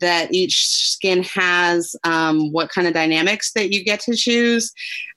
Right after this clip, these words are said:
And, uh, then we're gonna introduce each other to each other and figure out our backstories and what our strings are, which is, um, the social currency that we each have with each other. Um, and since we have a very special skin playing today,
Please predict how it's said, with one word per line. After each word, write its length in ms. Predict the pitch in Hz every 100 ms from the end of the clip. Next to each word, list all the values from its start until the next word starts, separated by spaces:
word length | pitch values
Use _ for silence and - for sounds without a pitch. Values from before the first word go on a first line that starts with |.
| -
And, 520 | 190 185 180 175 175 -
uh, 380 | 180 170 165 160
then 180 | 208 277
we're 160 | 339
gonna 220 | 311 254
introduce 480 | 214 220 190 196 196
each 220 | 190 -
other 420 | 185 175 175 165 -
to 200 | - 339
each 220 | 302 -
other 220 | 180 170
and 220 | 170 160 160
figure 200 | 190 185
out 100 | 170
our 140 | 156
backstories 640 | 170 170 - 160 160 151
and 240 | 151 143 143
what 100 | 160
our 120 | 135
strings 500 | - - 165 165 156
are, 200 | 139 139
which 160 | 143 147
is, 280 | 143 143 - - - -
um, 360 | 160 151 139 135
the 100 | 160
social 300 | 208 202 170
currency 520 | 175 165 160 160 147
that 180 | 143 143
we 80 | 143
each 280 | 147 151 -
have 220 | 156 160
with 160 | 214 226
each 180 | 226 247
other. 320 | 240 277 294 - - - - -
Um, 580 | 190 180 175 160 151 - _ _ - -
and 120 | 226
since 360 | - 254 254 339
we 100 | 294
have 360 | 233 214 196 180 _ -
a 80 | 185
very 300 | 196 220 208
special 440 | - 190 190 220
skin 400 | 214 - 170 170
playing 360 | - 175 175 175
today, 440 | 156 160 151